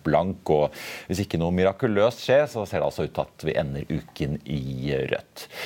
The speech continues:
På Wall Street endte det også i minus i går, med S and P fem hundre ned en komma en prosent og Nasdaq ned en komma fire. I Asia har vi også sett røde piller i drag, i dag, mens nordsjøoljen, den, eh, tikker oppover en drøy prosent, en komma to prosent, da, til nittién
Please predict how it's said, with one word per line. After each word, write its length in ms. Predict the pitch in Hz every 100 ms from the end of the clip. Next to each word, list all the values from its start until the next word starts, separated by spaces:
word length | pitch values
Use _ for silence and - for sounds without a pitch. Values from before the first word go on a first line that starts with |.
| - -
På 100 | -
Wall 100 | 147
Street 220 | 135 175
endte 160 | 175 160
det 100 | 147
også 260 | 143 - 143
i 40 |
minus 360 | 139 131 131 143
i 60 |
går, 200 | 127 175
med 280 | 165 131 107
S 60 | 107
and 80 |
P 60 | 95
fem 160 | - 90
hundre 240 | 87 85
ned 180 | 85 85
en 140 | 85 85
komma 260 | 85 85
en 80 | 82
prosent 400 | 87 82 143 151
og 80 | 117
Nasdaq 400 | 80 - 85 -
ned 180 | 82 -
en 140 | 82
komma 320 | 80 76 80
fire. 640 | - - 139 104 87 143 165 - - - - - _
I 60 | -
Asia 300 | - - 82
har 80 | 78
vi 60 | 76
også 160 | 95
sett 240 | - 113 127
røde 160 | 117 107
piller 260 | 117 95 98
i 80 |
drag, 460 | 98 113 139 156 147
i 60 | 131
dag, 260 | 135 147
mens 400 | 131 110 104 -
nordsjøoljen, 800 | 107 104 90 - 90 80 90 101
den, 240 | 98 95 92
eh, 720 | 92 92 92 92 92 92 92
tikker 460 | 87 101 - 139 139
oppover 500 | - 127 135 139 139
en 100 | 135
drøy 220 | 123 120
prosent, 380 | 120 - 123 123
en 80 |
komma 180 | 107 113
to 140 | - 104
prosent, 400 | 107 - 117 110
da, 100 | 85
til 160 | 90
nittién 640 | 82 80 80 78 80 80